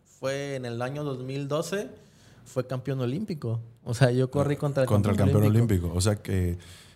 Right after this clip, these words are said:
Speaker 1: Y es, este, Dairon Robles.
Speaker 2: Ay, cabrón.
Speaker 1: Dairon
Speaker 2: Que, que
Speaker 1: Robles
Speaker 2: es un
Speaker 1: fue,
Speaker 2: hombre que en su momento,
Speaker 1: fue cam-,
Speaker 2: eh,
Speaker 1: fue,
Speaker 2: sí.
Speaker 1: fue récord mundial.
Speaker 2: Sí, sí, sí,
Speaker 1: Fue
Speaker 2: sí.
Speaker 1: récord
Speaker 2: Yo me
Speaker 1: mundial,
Speaker 2: acuerdo
Speaker 1: Dairon.
Speaker 2: verlo en las noticias, güey.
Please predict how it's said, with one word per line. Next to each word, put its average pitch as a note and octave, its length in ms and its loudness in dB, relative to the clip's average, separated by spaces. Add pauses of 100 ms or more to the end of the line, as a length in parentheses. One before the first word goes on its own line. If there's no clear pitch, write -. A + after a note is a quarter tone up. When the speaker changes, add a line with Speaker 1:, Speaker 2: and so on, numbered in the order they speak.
Speaker 1:
Y B2 220 0
es, B2 220 0
este, B2 460 0
Dairon A#2 380 2
Robles. D3 460 -4 (100)
Speaker 2:
Ay, - 360 -4
cabrón. B2 520 0 (280)
Speaker 1:
Dairon C3+ 320 2
Speaker 2:
Que, C#3 80 6
que C#3 60 0
Speaker 1:
Robles A#2+ 260 6
Speaker 2:
es - 80 2
un C3+ 80 8
Speaker 1:
fue, C3+ 100 8
Speaker 2:
hombre C3 240 6
que C3 80 0
en A#2 80 4
su A2 140 0
momento, G#2 840 0
Speaker 1:
fue B2 180 2
cam-, B2+ 160 0
Speaker 2:
eh, B2 100 -10
Speaker 1:
fue, C3 300 6
Speaker 2:
sí. B2 40 -6
Speaker 1:
fue B2+ 160 0
récord C3 320 -2
mundial. A#2+ 340 -2
Speaker 2:
Sí, B2 440 4
sí, A2 220 0
sí, A2+ 120 0
Speaker 1:
Fue A#2 120 0
Speaker 2:
sí. - 120 -2
Speaker 1:
récord A2+ 60 2
Speaker 2:
Yo A#2 80 6
me B2+ 60 6
Speaker 1:
mundial, C3 100 4
Speaker 2:
acuerdo B2+ 200 4
Speaker 1:
Dairon. B2+ 120 6
Speaker 2:
verlo B2+ 200 4
en B2 100 2
las A2 100 2
noticias, G#2 540 0
güey. F#2+ 200 0